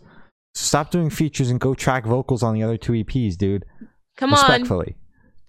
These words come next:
Speaker 2: Also, did you know Ollie is, like, five, uh, six two?
Speaker 1: Tall,
Speaker 2: I saw a
Speaker 1: tall
Speaker 2: video
Speaker 1: man.
Speaker 2: of him, and I was like, "What?" I thought he was, like, a little man.
Speaker 1: No, no, no. He
Speaker 2: You know?
Speaker 1: radiates tall energy.
Speaker 2: Oh,
Speaker 1: Just, like, in the way
Speaker 2: no.
Speaker 1: he, like, presents himself and the way he talks.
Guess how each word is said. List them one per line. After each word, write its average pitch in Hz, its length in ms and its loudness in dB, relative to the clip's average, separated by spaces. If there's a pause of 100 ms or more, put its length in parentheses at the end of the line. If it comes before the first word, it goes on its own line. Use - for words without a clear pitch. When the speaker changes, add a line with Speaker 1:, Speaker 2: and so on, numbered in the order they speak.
(120)
Speaker 2:
Also, 339 260 0
did 262 200 0
you 381 80 2
know 494 160 6
Ollie 302 320 4
is, 247 140 0
like, 233 160 2
five, 262 400 2 (240)
uh, 240 140 4
six - 420 -4
two? 269 480 -2 (520)
Speaker 1:
Tall, 98 180 0
Speaker 2:
I - 40 2
saw 240 220 0
a 381 60 2
Speaker 1:
tall 294 100 2
Speaker 2:
video 453 180 6
Speaker 1:
man. 285 80 4
Speaker 2:
of 247 120 -2
him, 226 240 -6
and 269 80 -14 (380)
I 480 300 8
was - 20 2 (100)
like, 311 140 -10
"What?" 359 640 6 (300)
I - 160 4
thought 539 160 6
he 427 80 10
was, 320 140 4
like, 277 120 -2
a 269 60 -6
little 440 320 0
man. 220 380 -4
Speaker 1:
No, 190 120 0
no, 185 140 0
no. 185 160 0
He 127 160 0
Speaker 2:
You 269 60 0
know? 277 180 2
Speaker 1:
radiates 403 300 -2
tall 82 240 -2
energy. 101 480 -2 (320)
Speaker 2:
Oh, 339 60 2
Speaker 1:
Just, 415 140 4
like, 170 100 4
in 254 60 2
the 269 60 6 (180)
way 381 120 4
Speaker 2:
no. - 80 0
Speaker 1:
he, 143 100 2
like, 120 240 0
presents 117 340 0
himself 131 380 0
and 117 80 0
the 107 60 0
way 107 100 0
he 104 140 -2
talks. 104 540 -2